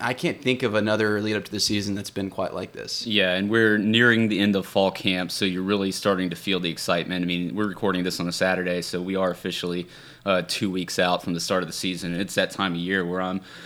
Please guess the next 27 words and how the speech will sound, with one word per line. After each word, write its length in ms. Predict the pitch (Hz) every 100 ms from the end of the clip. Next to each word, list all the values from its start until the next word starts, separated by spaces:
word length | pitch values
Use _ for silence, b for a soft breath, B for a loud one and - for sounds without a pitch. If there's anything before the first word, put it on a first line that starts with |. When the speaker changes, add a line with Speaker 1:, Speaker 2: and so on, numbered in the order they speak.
| B B
Speaker 2:
yelling, 300 | 110 101 90
"Go 160 | 98
Tigers," 540 | 98 - 95 90 87 -
to 140 | -
random 400 | 90 90 92 90
people 240 | 85 92 87
wearing 280 | 90 90 87
orange 520 | 87 90 85 - -
on 80 | 87
the 80 |
streets 260 | - 90 -
of 60 | 87
San 140 | 90
Francisco. 500 | 85 - 92 - 87
You 140 | 87
know, 60 | 87
I 100 | 95
yelled 380 | 90 85 92 90
at 100 | 92
a 60 | 90
group 200 | 101 85
of 80 |
road 220 | 87 90 87
cones 240 | 90 85
the 80 | 87
other 120 | 87
day. 260 | 87 87